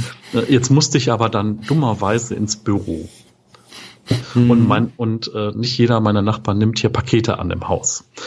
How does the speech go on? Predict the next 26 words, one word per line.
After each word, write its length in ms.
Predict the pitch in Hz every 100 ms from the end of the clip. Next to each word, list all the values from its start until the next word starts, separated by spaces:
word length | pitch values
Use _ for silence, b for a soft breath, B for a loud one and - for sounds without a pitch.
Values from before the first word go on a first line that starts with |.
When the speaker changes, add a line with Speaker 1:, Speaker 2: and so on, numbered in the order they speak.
| B B
Speaker 2:
Und 60 | 110
dann 100 | 98
habe 120 | 117
ich 120 | 123
gedacht, 320 | - 107 107 - - - -
„Schiete.“ 960 | - - - - - 139 131 120 82 87 - _ _ _ B B B
Und 100 | 110
dann 140 | 107 101
habe 160 | 113
ich 100 | 110
dann 160 | 104 101
über 240 | 101 101
D 220 | - 113
H 100 | 104
L 200 | 101 110
das 120 | 110 107
Paket 300 | 113 - -
umrouten 460 | 110 113 127 127
lassen, 280 | 107 110 -
dass 140 | 104 107
es 100 | 113
jetzt 200 | - 107
erst 200 | 107 104
nächsten 300 | 101 - 101
Montag 500 | 104 131 165 98 98
kommt. 440 | - 107 196 -